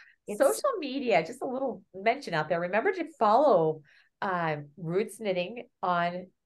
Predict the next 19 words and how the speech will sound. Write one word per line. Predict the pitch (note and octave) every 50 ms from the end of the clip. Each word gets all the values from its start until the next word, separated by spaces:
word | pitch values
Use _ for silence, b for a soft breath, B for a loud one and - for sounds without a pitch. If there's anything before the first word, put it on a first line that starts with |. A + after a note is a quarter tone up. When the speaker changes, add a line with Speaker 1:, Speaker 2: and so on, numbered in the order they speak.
| _ _ _
Speaker 2:
social | - - G3+ E3 - G3+
media, | F#3 F3 G3 A#3 A#3+ F3 D3 D3
'cause | - G3+ E3 D#3+ D#3+ - _ _
what | F#3+ F#3 -
you've | G#3+ G#3
been | A#3 G#3+
putting | G3 A3+ G#3+ G3+
out | F#3 F#3+ G3+ G3+
there | G#3+ G3+ F#3+
and | F3+ F3+ F3
seeing | - G3 F#3 F#3+
some | F#3+ G3+
of | G#3 G#3
these | G#3+
things, | - A3 -
like, | A3 - -
"Oh | -
my | - B3+
gosh." | B3 G#3 - - -